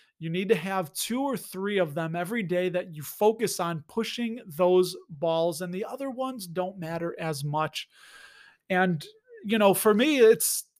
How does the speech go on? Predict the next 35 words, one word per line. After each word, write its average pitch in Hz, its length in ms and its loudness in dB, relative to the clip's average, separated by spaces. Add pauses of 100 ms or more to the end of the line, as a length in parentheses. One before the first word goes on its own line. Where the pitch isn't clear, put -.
kind 226 220 0
of 214 100 2
been 214 500 -4
the 226 100 -4
YouTube 208 500 -2
channel 156 500 -2
and 160 120 -4
now 170 200 2
the 190 120 0
website 180 560 0
and 165 80 -4
the 180 80 -4
podcast. 165 720 -6
So 170 320 -2 (920)
I 214 80 6
enjoy 226 420 8
it. 214 220 8 (100)
I 190 80 -2
put 226 220 -2
in 226 120 0
a, 220 140 -2 (180)
a 196 120 -2
good 190 260 2
amount 196 320 4
of 156 120 -2
work, 160 380 -2 (480)
and, 160 580 -4 (640)
you 247 180 -6
know, 254 220 4
I, 247 180 2 (520)
I've 214 160 4
sacrificed 233 680 4
some 202 180 0
family 170 480 -4
time. 165 480 -6